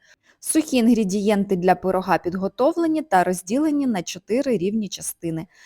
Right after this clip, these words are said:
Далі нам потрібні яблучка, будь-які, будь-яких сортів. В мене ось такі домашні, не дуже гарного вигляду.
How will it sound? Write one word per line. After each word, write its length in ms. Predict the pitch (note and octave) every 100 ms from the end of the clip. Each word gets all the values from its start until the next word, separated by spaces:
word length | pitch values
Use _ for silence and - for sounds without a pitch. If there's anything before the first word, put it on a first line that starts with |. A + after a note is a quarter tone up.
| _ -
Далі 360 | F3+ B3+ F4
нам 220 | D4+ C4+
потрібні 560 | C#4 C4+ B3 B3 A#3 A#3
яблучка, 680 | F3 E3 D#3+ D#3+ - - E3
будь-які, 640 | F3+ B3+ C#4+ C4 B3+ -
будь-яких 560 | G#3+ A#3+ B3+ G#3+ G#3+ F#3+
сортів. 520 | - G#3 G3+ - D4+
В 40 | A3+
мене 240 | C#4 A3+
ось 160 | G3 -
такі 280 | F#3+ -
домашні, 640 | F3 F#3 F#3+ A3 D4 - A#3
не 160 | G3 G3
дуже 320 | G#3 F3+ F3
гарного 600 | F3 E3 F#3 B3+ C4+ C#4+
вигляду. 580 | B3+ C4+ B3+ A3+ A3